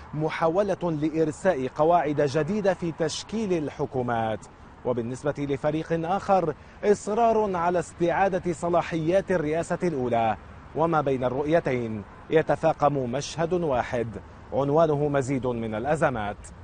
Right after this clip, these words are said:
حسن خريس، العربي، بيروت.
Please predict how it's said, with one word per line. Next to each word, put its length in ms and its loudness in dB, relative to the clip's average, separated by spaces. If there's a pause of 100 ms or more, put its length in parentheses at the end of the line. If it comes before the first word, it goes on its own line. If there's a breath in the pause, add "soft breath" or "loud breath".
(420)
حسن 340 -6
خريس، 460 -2
العربي، 500 2
بيروت. 560 0